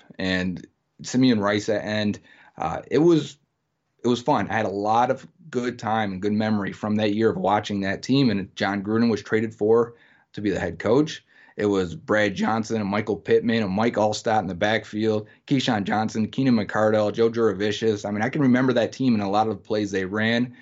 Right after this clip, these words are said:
and they had a great regular season. They got into the playoffs. I had a jersey, I had a Derek Brooks jersey.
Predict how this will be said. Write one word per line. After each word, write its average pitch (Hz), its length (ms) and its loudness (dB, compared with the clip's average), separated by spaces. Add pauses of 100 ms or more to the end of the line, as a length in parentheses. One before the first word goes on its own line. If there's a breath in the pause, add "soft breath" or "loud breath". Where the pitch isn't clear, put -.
(180 loud breath)
and 107 360 -2 (520)
they 104 140 0
had 110 120 0
a 101 40 0
great 110 400 -2
regular 127 320 -2
season. 127 380 -4
They 117 80 -4
got 101 140 -6
into 87 160 -14
the 90 80 -6
playoffs. 120 520 2
I 107 100 -6
had 98 120 -2
a 143 80 -10
jersey, 123 480 0
I - 20 0
had 92 100 -2
a - 20 -14
Derek 110 280 0
Brooks 110 240 -4
jersey. 127 540 -2